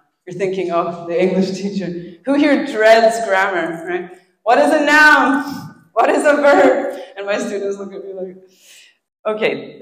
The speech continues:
that's not what grammar means in this, in this context. Grammar simply means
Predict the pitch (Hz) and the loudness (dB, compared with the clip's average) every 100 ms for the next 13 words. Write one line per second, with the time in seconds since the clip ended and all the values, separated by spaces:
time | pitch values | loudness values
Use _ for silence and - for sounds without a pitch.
0 | 202 240 247 247 247 190 185 185 196 190 | 2 4 4 4 2 2 2 0 2 0
1 | 185 175 170 180 165 160 - - - - | 0 0 -2 -6 -4 -6 -8 -16 -20 -12
2 | 180 170 160 165 151 - - - _ _ | -6 -4 -4 -6 -8 -10 -12 -18 _ _
3 | _ _ _ _ _ _ _ - 202 247 | _ _ _ _ _ _ _ -6 -2 0
4 | 269 240 226 226 220 214 202 185 180 - | 0 -2 -2 -6 -6 -6 -6 -4 -6 -12
5 | - | -20